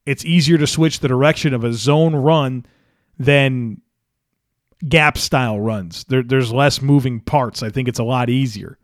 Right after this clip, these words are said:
You can get to the line of scrimmage and evaluate the defensive front and how they're lined up and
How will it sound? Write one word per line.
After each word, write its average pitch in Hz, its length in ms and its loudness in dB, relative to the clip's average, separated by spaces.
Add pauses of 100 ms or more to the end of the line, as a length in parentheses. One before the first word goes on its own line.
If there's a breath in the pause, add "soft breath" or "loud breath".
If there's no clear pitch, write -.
(300 soft breath)
You 131 140 -2
can 117 220 -2
get 123 240 -4
to 143 80 2
the 127 60 0
line 135 160 0
of 120 60 -2
scrimmage 143 560 -2 (760)
and 113 460 -6 (840)
evaluate 143 600 2
the 120 80 -2
defensive 135 580 -2
front 151 380 0
and 113 160 -8
how 139 140 0
they're 135 200 2
lined 131 300 -2
up 135 200 0
and 98 260 -6